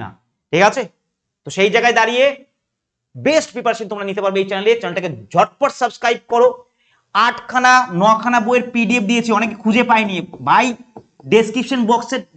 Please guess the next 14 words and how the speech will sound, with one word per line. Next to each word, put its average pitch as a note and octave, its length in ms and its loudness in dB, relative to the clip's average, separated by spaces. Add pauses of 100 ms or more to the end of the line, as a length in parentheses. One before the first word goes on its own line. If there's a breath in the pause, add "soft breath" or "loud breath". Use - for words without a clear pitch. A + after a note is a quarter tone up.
(100)
একটু G#3 140 -8 (120)
দেখো, G#3+ 220 2 (100)
চেক A#3 140 -4 (100)
করে A#3 180 0
দেখো। A3 180 -2 (960)
আর G#3+ 140 2 (100)
নখানা A#3 380 2
বইয়ের B3+ 220 6
পিডিএফ A#3 360 -2
দিয়েছি, A#3 200 -4 (120)
নখানা A3 340 -2 (140)
বইয়ের A3+ 320 4
পিডিএফ, F3+ 320 -2 (300)
যেগুলো G#3+ 260 2